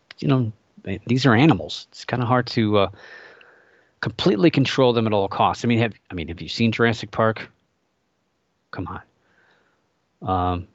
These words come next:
yeah, but I mean, that's the big thing. You, you gotta be honest. You gotta be open. You, you gotta be upfront about things like this,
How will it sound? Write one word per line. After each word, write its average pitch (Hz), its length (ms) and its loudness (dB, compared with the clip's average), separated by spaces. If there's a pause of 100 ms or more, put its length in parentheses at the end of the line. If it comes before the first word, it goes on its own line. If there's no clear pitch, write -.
(180)
yeah, 87 160 2
but 101 200 -8
I 135 80 -6
mean, 147 100 -6
that's 185 220 2
the 107 80 -4
big 95 200 -2
thing. 85 380 -4 (160)
You, 113 160 -4
you 123 160 -8
gotta 160 160 2
be 120 100 2
honest. 104 320 -2
You 104 60 -12
gotta 113 160 0
be 101 140 -4
open. 98 440 -4
You, - 240 -16
you 110 140 -14
gotta 110 160 2
be 104 80 -2
upfront 101 380 -4
about 95 240 -4
things 95 240 -6
like 92 160 -4
this, 95 280 -4